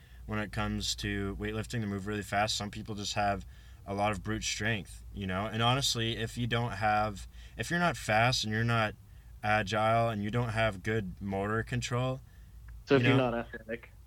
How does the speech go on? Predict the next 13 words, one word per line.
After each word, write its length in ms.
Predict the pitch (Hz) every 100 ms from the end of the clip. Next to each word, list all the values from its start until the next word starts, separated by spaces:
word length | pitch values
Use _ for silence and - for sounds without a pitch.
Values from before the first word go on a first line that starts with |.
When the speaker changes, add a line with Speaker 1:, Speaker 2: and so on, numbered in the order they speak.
| - -
Speaker 1:
then 280 | 113 123 117
maybe 240 | 120 127 123
weightlifting 880 | 113 117 120 117 120 113 110 104 - - - - - -
isn't 280 | 123 117
Speaker 2:
Call 160 | 110 143
it 60 | 131
what 120 | 139
it 100 | 127
is. 240 | 127 123
If 180 | 143 139
you're 80 | 156
not 200 | 151 180
athletic. 540 | 156 - 117 95 -